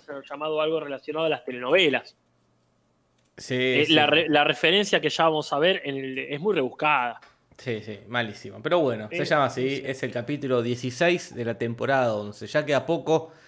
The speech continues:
Speaker 1: Y la verdad.
Speaker 2: para avanzar a
Speaker 1: ¿Cuántos
Speaker 2: la
Speaker 1: son?
Speaker 2: doce, ¿eh? Son
Speaker 1: ¿Qué son,
Speaker 2: veinte.
Speaker 1: veinticinco?
Speaker 2: Creo que menos, son veintidós. O sea, quedan
Speaker 1: Ah.
Speaker 2: seis capítulos.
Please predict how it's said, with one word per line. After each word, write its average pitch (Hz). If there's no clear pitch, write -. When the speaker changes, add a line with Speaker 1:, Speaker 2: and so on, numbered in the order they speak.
Speaker 1:
Y 143
la 123
verdad. 139
Speaker 2:
para 120
avanzar 123
a -
Speaker 1:
¿Cuántos -
Speaker 2:
la 139
Speaker 1:
son? 143
Speaker 2:
doce, 120
¿eh? 135
Son 151
Speaker 1:
¿Qué 156
son, 151
Speaker 2:
veinte. 147
Speaker 1:
veinticinco? 170
Speaker 2:
Creo 170
que 165
menos, 143
son 190
veintidós. 165
O -
sea, 127
quedan 156
Speaker 1:
Ah. 190
Speaker 2:
seis 180
capítulos. -